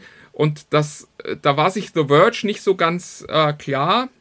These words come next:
ob es ein Gemälde selbst ist oder ob es nur der Rahmen eines Gemäldes ist.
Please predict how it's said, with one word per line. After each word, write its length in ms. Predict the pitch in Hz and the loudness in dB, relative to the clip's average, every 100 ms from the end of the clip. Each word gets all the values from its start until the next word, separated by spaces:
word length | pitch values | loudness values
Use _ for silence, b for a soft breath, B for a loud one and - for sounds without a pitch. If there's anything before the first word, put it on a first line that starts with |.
| _ _ _ - | _ _ _ -4
ob 160 | 160 160 | -2 2
es 240 | 190 - - | 0 0 -2
ein 300 | 160 160 151 | 0 -2 -2
Gemälde 640 | 156 143 143 202 208 185 | 0 4 4 6 6 6
selbst 460 | 143 143 196 240 - | 4 4 4 0 -4
ist 140 | 240 | -4
oder 240 | - 185 151 | 0 2 2
ob 100 | 180 | 0
es 100 | 175 | -2
nur 120 | 170 | 0
der 180 | 156 127 | 2 4
Rahmen 540 | 127 202 247 226 - | 4 4 2 0 -4
eines 300 | 131 196 196 | -4 -4 -4
Gemäldes 520 | 185 175 175 190 190 175 | -4 -4 -2 -2 -2 -4
ist. 200 | - | -10